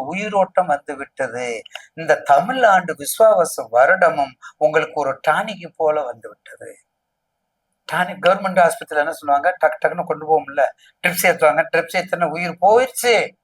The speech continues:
பத்து நிமிஷத்துல உயிரை உண்டாக்கி தூக்கி போட்டுருவாங்க, அப்படி சொல்லுவாங்க. நான் இன்னும் போய் பார்த்ததில்ல. அப்ப என்ன அர்த்தம், உயிரை உண்டாக்கி கொடுத்துறாரு யாரு, சனீஸ்வரன். கடகத்துக்கு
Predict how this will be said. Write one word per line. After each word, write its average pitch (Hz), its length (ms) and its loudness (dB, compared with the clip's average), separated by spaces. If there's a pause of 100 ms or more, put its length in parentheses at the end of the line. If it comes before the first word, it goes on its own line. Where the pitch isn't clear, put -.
(1200)
பத்து 170 320 4
நிமிஷத்துல 262 360 0
உயிரை 202 220 0
உண்டாக்கி 170 240 0
தூக்கி 151 220 -10
போட்டுருவாங்க, 117 420 -6 (1120)
அப்படி 156 200 -2 (100)
சொல்லுவாங்க. 202 380 2 (400)
நான் 143 160 4
இன்னும் 156 180 -2
போய் 156 200 -2
பார்த்ததில்ல. 123 440 -2 (1040)
அப்ப 156 300 2 (340)
என்ன 196 140 -2 (100)
அர்த்தம், 214 400 0 (200)
உயிரை 285 280 2 (100)
உண்டாக்கி 294 480 2
கொடுத்துறாரு 165 520 -2 (140)
யாரு, 165 300 6 (600)
சனீஸ்வரன். - 600 -10 (380)
கடகத்துக்கு 220 500 4